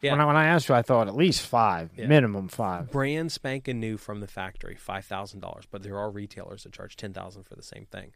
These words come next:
Speaker 1: But I like used machines mostly because you buy a machine for eight hundred or a thousand dollars that's slightly used, it's never gonna go down in value.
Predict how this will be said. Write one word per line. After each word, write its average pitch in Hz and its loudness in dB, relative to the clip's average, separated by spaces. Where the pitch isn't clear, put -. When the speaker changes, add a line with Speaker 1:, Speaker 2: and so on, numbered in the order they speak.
Speaker 1:
But - -10
I 135 -2
like 104 -8
used 127 -4
machines - -16
mostly 110 -8
because 120 -12
you 127 -6
buy 123 -2
a 123 -4
machine 107 -10
for 95 -12
eight 101 -8
hundred 104 -10
or 107 -6
a 98 -8
thousand 98 -6
dollars 98 -6
that's 92 -14
slightly 101 -10
used, 104 -12
it's - -10
never 101 -8
gonna 92 -16
go 90 -16
down - -16
in 95 -20
value. 92 -20